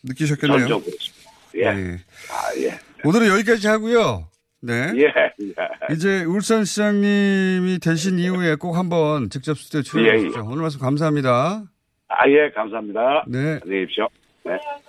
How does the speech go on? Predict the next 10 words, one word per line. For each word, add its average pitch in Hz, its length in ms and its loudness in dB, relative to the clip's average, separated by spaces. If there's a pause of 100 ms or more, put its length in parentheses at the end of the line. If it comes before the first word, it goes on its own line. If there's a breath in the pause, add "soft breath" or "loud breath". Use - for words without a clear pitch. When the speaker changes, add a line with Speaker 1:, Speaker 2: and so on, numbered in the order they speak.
(1300)
Speaker 1:
자, 127 460 -2
이번에는 190 580 0
못지않게, 196 680 2
에, 123 800 2
화제의 147 400 0
당선인입니다. 107 920 0 (880 soft breath)
티케이 214 480 2
지역에서, 180 1000 0 (1800)
아, 107 120 0
그렇군요. 113 560 -2